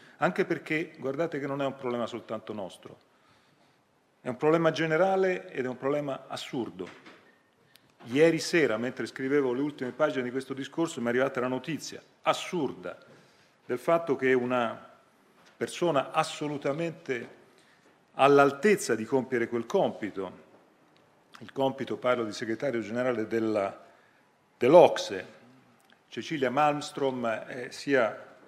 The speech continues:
alla fine saltata da quella responsabilità è passato un uomo, un australiano, al posto di una donna, un'europea, per colpa delle divisioni degli europei sul nome di una donna. Mi dispiace anche perché Cecilia Malmström mi ricorda uno dei momenti più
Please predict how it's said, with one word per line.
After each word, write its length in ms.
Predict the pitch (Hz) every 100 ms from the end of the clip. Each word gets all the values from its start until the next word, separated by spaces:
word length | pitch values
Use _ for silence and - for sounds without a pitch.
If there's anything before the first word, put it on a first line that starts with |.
| _
alla 180 | - 117
fine 240 | 117 139 123
saltata 680 | - 147 143 156 131 127 117
da 100 | 107
quella 680 | - 127 113 107 95 - - - _ _ -
responsabilità 1200 | 147 151 143 135 - 143 151 156 143 110 - -
è 100 | 127
passato 580 | - 117 131 110 -
un 120 | 123 139
uomo, 420 | 131 123 135 -
un 100 | 120
australiano, 840 | 120 120 - 131 123 104 98 120 135
al 140 | 131
posto 360 | 117 131 113 117
di 80 | 107
una 140 | 123
donna, 480 | 120 110 98 104 104
un'europea, 680 | - 123 123 135 139 107 98
per 200 | - 135
colpa 300 | - 165 156
delle 220 | 135 135
divisioni 540 | 127 143 139 135 151 123
degli 200 | 113 113
europei 540 | 120 127 110 92 95 - - _ _ _ _ _
sul 220 | - 135
nome 240 | 131 117
di 80 | 110
una 140 | 113 107
donna. 440 | 95 85 87 87 - _ _ _ _ _ _ _ _ _ _ -
Mi 100 | 131
dispiace 560 | 151 - 170 180 175
anche 220 | 151 147
perché 640 | 147 143 - 156 147 143 -
Cecilia 360 | - 127 156 143
Malmström 500 | 147 156 147 135 131
mi 120 | 127
ricorda 480 | 127 135 139 135 123
uno 140 | 131
dei 100 | 131
momenti 420 | 127 135 147 -
più 280 | 120 143 131